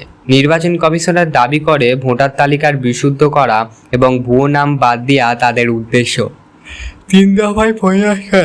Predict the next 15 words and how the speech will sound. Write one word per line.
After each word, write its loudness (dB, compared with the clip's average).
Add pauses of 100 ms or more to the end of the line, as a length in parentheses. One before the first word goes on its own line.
(520)
লক্ষ 2 (120)
লক্ষ -2 (160)
ভোটারকে 0 (100)
তাদের 0
ঠিকানায় 0
খুঁজে 0
পাননি -2 (800)
বলে 4 (120)
অভিযোগও 0
করেছেন। -2 (1300)
নানান 2
রকমের 0
তথ্য 0 (100)
উঠতে -2
আসছে -2